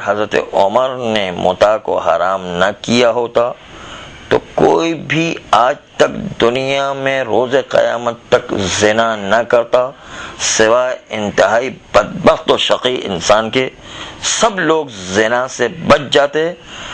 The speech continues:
اور زنا میں مبتلا ہونے کی اصل وجہ حضرت عمر کا متع کو منع کرنا ہے۔ اس کے علاوہ مولا امیر فرماتے ہیں، "من تزوج فقد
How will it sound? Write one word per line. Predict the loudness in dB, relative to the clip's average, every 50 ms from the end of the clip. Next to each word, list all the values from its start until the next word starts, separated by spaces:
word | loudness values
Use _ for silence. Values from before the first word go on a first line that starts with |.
| -6 0
اور | 2 2 4 2
زنا | 0 0 0 0 0 0 0 0 -2 -2
میں | -2 -2 -2 -2
مبتلا | 0 0 0 0 -2 -6 -6 0 2 2 4 4 2 2
ہونے | 0 -2 -2 -2 -2 -2 0 -2 -2 -2 -4
کی | -4 -2 -2 -2 -2 -4 -8 -6 -2
اصل | 0 0 2 2 2 2 2 0 -2 -4 -6 -4 -2
وجہ | -2 0 2 2 0 0 -2 -6 -12 _ -20 -20 -18 -18 -16 -16 -8 -2 2
حضرت | 2 2 2 2 0 0 0 -2 -2 -6 -2 0
عمر | 2 2 2 2 0 0
کا | 0 0 0 0
متع | -2 -2 -2 -2 0 2 2 2 2
کو | 0 -2 -4
منع | -2 -2 0 0 0 -2 -2
کرنا | -4 -6 -4 -2 0 0 0 0 -2 -4
ہے۔ | -6 -6 -8 -16 -18 -20 -20 -20 -20 -20 -20 -18 -16 -16 -10 -2 2 2 2 2 2 -4 -16 -18 -18 -20 -14 -8 -4
اس | -4 -2 0
کے | 2 2
علاوہ | 2 2 0 0
مولا | 0 0 0 0 2 0 0 -2 -4 -8 -10 -6
امیر | -4 -2 -2 -2 -2 -2 0
فرماتے | 0 0 0 2 0 -2 -2 -2 -2 -2
ہیں، | -2 -2 -4 -8 -14 -14 -14 -14 -14 -14 -14 -12 -10 -6
"من | -4 -2 0 2 2 2 2 2 0 -4 -6 -6 -6 -4 -2 2
تزوج | 2 2 4 4 2 2 0 -4 -8 -4 0 2 2 2 2 2 0 0 -4 -6 -10 -20 -20 -20 -20 -20 -18 -18 -18 -18 -18 -20 -20 -4 2
فقد | 2 2 4 4 2 0 0